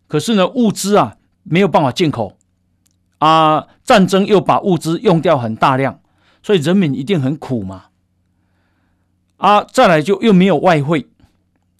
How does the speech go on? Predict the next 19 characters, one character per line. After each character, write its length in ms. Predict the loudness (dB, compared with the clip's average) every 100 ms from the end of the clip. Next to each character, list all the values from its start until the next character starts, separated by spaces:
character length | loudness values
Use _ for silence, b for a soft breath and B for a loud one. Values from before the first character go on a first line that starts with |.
| _ -4
哦， 320 | 0 0 -2
没 140 | -2 0
有 80 |
办 180 | 2 2
法 260 | 2 0 -2
这 160 | -4
个 220 | -2 -2 -2
去 160 | -2
买 160 | -2 -2
东 180 | -2 -2
西， 340 | -4 -6 -8 _
跟 160 | -4 0
外 160 | 0
国 180 | 0 -2
买 160 | -4 -4
东 160 | -4
西。 300 | -4 -4 -6 _ _ _ _ _ _ _ _ _ _ _ _ _ _ _ _
然 140 | -2 2
后 580 | 4 4 2 0 -2